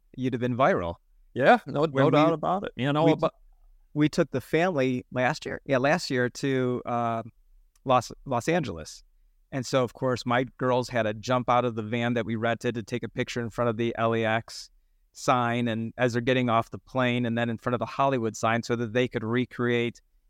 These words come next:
Speaker 1: Miley Cyrus's Party in the U S A song, "Jumped off the plane at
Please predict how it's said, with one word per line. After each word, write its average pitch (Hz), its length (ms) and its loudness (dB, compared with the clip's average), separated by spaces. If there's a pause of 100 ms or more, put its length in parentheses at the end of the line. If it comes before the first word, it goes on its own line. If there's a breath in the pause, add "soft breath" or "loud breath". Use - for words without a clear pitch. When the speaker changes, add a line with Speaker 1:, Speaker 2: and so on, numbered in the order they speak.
(180)
Speaker 1:
Miley 123 380 2
Cyrus's 120 1000 -2
Party 123 360 4
in 113 80 2
the 113 100 -2
U 110 180 2
S 104 160 -2
A 117 160 4
song, 101 360 0
"Jumped 120 440 0
off 117 160 0
the - 80 -14
plane 107 420 0
at 104 180 4